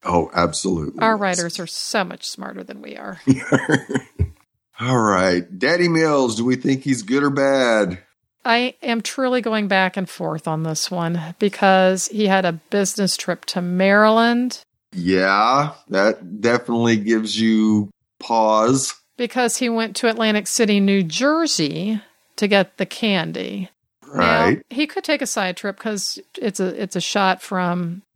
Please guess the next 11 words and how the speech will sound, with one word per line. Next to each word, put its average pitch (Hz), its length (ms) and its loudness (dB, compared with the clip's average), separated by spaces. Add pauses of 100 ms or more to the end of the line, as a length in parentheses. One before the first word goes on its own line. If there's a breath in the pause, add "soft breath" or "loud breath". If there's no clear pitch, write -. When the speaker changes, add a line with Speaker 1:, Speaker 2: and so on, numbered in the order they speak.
(160)
Speaker 2:
from 208 240 -4
Maryland 175 400 0
up 185 100 0
ninety-five 170 1000 2
through 165 760 -2
New 165 240 -2
Jersey 165 580 -2
and 160 260 -6 (300)
on 190 260 4
up 175 220 4
into 165 680 0